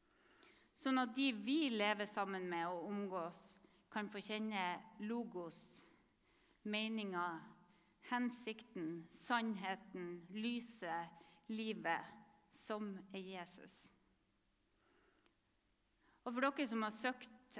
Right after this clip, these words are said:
etter mening i alle andre plasser enn i Bibelen, så er faktisk Jesus meningen. Det er det Johannes forteller. Og jeg har så veldig lyst til å leve et sånt liv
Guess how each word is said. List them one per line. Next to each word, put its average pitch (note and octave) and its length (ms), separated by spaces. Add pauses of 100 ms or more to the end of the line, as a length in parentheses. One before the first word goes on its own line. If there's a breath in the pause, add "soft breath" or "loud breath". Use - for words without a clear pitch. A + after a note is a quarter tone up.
etter G#3 220
mening G3+ 760 (160)
i G3 80 (220)
alle B3+ 340
andre G3 540 (100)
plasser F3+ 560
enn F#3 160
i F3+ 80
Bibelen, F3 440 (440 loud breath)
så - 140 (100)
er C4+ 160
faktisk A#3+ 640
Jesus F3+ 680 (140)
meningen. F3+ 600 (640 soft breath)
Det G#3+ 80
er G#3+ 80
det A#3+ 160
Johannes G3+ 480
forteller. E3+ 480 (640 loud breath)
Og - 80
jeg C4+ 140
har C#4+ 120
så C#4 100
veldig C#4 260
lyst B3+ 260
til G#3 100
å G3 60
leve A3 260
et G#3 120
sånt G#3 340
liv F3+ 300